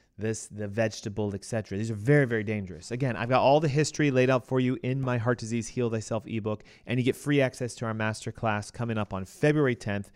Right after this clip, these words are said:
Text the word heart plus your name and email to seven oh four, nine zero six, two zero nine four, and we will send that to you for free today.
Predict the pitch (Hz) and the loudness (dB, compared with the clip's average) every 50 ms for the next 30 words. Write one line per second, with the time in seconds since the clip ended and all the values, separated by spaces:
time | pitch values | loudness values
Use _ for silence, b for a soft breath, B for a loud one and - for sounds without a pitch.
0 | b b b b - 139 151 156 - - - 147 135 127 123 120 117 113 104 - | b b b b 0 2 2 2 2 -2 -4 -2 0 2 4 4 2 2 -2 -2
1 | - 123 117 120 117 - - - b b b b b - - 92 92 - - 117 | 0 2 2 2 0 -4 -12 -20 b b b b b -16 -14 -12 -10 -2 0 2
2 | 131 135 127 117 117 120 - - 113 131 143 - 151 127 107 104 101 98 101 b | 2 2 2 0 0 -2 -2 -4 -6 -6 -4 -2 -2 -2 -2 -2 -4 -4 -6 b
3 | b b b b - - 101 - 147 151 156 156 147 - 127 117 110 107 107 - | b b b b -10 -2 2 4 4 6 4 2 2 2 2 4 4 4 2 -2
4 | _ _ _ _ _ _ _ _ _ _ _ _ - - 113 120 120 123 110 113 | _ _ _ _ _ _ _ _ _ _ _ _ -10 -2 0 2 2 2 2 2
5 | 107 101 101 - - - 110 101 - - - - - _ - - 180 208 233 220 | 0 0 0 -2 -2 -4 -4 -4 -4 -8 -14 -14 -14 _ -4 0 0 2 2 2
6 | 214 226 208 190 185 190 185 175 240 226 147 - - 117 123 123 123 139 165 180 | 0 0 0 0 0 0 0 0 0 0 0 0 -2 -4 -4 0 0 2 2 2
7 | 160 143 123 117 - - - 175 160 131 120 113 110 113 - - - - 143 123 | 2 2 0 0 0 -2 0 0 0 2 0 0 -2 -2 -4 -6 -6 -6 -4 -4
8 | 98 98 101 107 113 - - 139 - - - 98 101 98 - 127 160 170 127 | -4 -4 -4 -4 -4 -6 -8 -8 -8 -6 -6 -6 -6 -4 -2 -2 -2 -2 -4